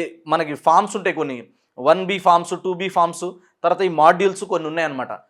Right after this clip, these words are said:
So వీటికి సంబంధించిన ఇంకా రానున్నటువంటి రోజుల్లో వీటి మీద కూడా డీటెయిల్గా వీడియోస్తో మీ ముందుకు వస్తాను. So thank you so much. This is Sanjay Nayak signing off. మీకు రియల్ ఎస్టేట్ పరంగా ఇంకా ఏమైనా డౌట్స్ ఉన్నా, ఈ ధరణి పోర్టల్ గురించి, భూభారతి పోర్టల్ గురించి మరేమైనా విషయాలు తెలుసుకోవాలన్నా కూడా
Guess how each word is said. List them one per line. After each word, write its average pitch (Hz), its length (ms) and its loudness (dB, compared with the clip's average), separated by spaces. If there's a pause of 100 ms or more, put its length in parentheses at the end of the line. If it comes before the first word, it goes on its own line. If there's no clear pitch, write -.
(160)
So 202 60 -6 (120)
వీటికి 190 340 -4
సంబంధించిన 190 400 -4 (220)
ఇంకా 165 200 0
రానున్నటువంటి 185 840 2
రోజుల్లో 180 320 0 (540)
వీటి 175 260 -2
మీద 202 180 4
కూడా 202 180 -2
డీటెయిల్గా 180 440 -2
వీడియోస్తో 165 320 -2 (100)
మీ 196 160 -8
ముందుకు 170 280 -6
వస్తాను. 110 240 -14 (320)
So - 20 -14 (120)
thank 175 200 0
you 202 100 -4
so 202 120 0
much. 208 220 -2
This 170 180 -10
is 180 100 -10
Sanjay 175 300 0
Nayak 180 220 -6
signing 170 280 -2
off. - 100 -8 (420)
మీకు 196 220 -4 (260)
రియల్ 190 180 -2
ఎస్టేట్ 208 260 -4
పరంగా 180 300 -2
ఇంకా 190 180 0
ఏమైనా 180 240 -2
డౌట్స్ 160 300 0
ఉన్నా, 160 120 -2 (180)
ఈ - 20 -12 (100)
ధరణి 165 280 -2
పోర్టల్ 170 340 -2
గురించి, 156 280 -10 (380)
భూభారతి 170 460 4
పోర్టల్ 160 320 -6
గురించి 165 220 -10 (100)
మరేమైనా 165 400 -2
విషయాలు 156 280 -2
తెలుసుకోవాలన్నా 147 580 -4
కూడా 175 140 -2